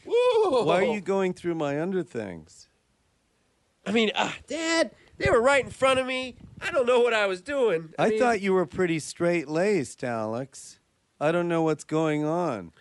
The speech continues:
Speaker 1: Look, Dad, I'm as straight-laced as the other guy. And he was really getting on my nerves, man.
Speaker 2: So you killed him? Why did you kill him?
Speaker 1: Uh, no, but,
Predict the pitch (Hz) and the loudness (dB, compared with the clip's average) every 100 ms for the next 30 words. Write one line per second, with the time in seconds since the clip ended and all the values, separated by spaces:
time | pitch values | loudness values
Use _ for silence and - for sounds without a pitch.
0 | _ - 285 190 - 185 180 185 180 _ | _ -2 0 0 -4 -2 0 -2 -4 _
1 | _ _ _ _ 277 427 330 - - 254 | _ _ _ _ -6 -4 -2 -2 0 4
2 | 262 269 240 240 330 - 202 185 180 220 | 2 4 2 2 2 -4 -6 -2 2 2
3 | 349 254 190 110 - - _ _ _ _ | 2 0 -2 -4 -8 -14 _ _ _ _
4 | _ - 185 294 415 403 240 262 254 247 | _ -4 0 4 6 4 4 4 4 4
5 | 226 _ _ _ _ _ _ _ - 480 | 0 _ _ _ _ _ _ _ 2 4
6 | 349 269 254 247 233 392 262 220 - 226 | 4 4 4 2 2 2 4 2 0 -2
7 | 240 247 254 240 _ _ _ _ - 151 | 0 0 -2 -8 _ _ _ _ -6 -2
8 | 156 151 - 143 147 170 190 214 220 202 | 0 -2 -2 0 2 2 2 2 0 -4
9 | - 139 165 175 180 180 175 185 196 175 | -8 0 2 2 -2 -6 -4 0 2 0
10 | 107 92 240 214 - 247 285 269 233 202 | -2 -4 -6 -6 -10 -6 -2 2 2 0
11 | 202 | -4